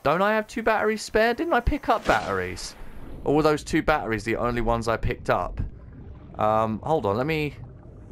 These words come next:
Where's my locker? Um, no, there's no batteries in here. And there's no, there should, there's not any batteries in here, is there?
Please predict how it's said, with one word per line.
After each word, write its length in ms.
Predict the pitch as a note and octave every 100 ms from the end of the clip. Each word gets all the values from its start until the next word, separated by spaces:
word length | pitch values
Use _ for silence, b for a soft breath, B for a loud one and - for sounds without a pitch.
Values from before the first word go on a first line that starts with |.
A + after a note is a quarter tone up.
| - - - - - -
Where's 160 | D3
my 100 | D3+
locker? 500 | B2+ G#2 - F#2 F2 - - - - - - - - - - - - - -
Um, 840 | - G2+ G2+ G#2 G#2 G#2 G#2 G2+ - - - -
no, 360 | A#2 B2 A#2+ G2+
there's 140 | G2 A#2+
no 140 | D#3+
batteries 520 | D#3+ D#3 F2 B2 A#2+
in 100 | A#2
here. 640 | A2 - C#3+ F#2 - F#2+ - - - - - - - - - - - - -
And 200 | A2 A2
there's 200 | A#2 A2+
no, 280 | B2 B2+ C3
there 120 | B2
should, 240 | A#2 - -
there's 160 | B2
not 160 | C#3 D3 - -
any 160 | C3
batteries 460 | A#2+ B2+ - A2+ A2
in 60 |
here, 340 | G#2+ B2+ C#3 F#2+
is 120 | F#2
there? 240 | G2 A2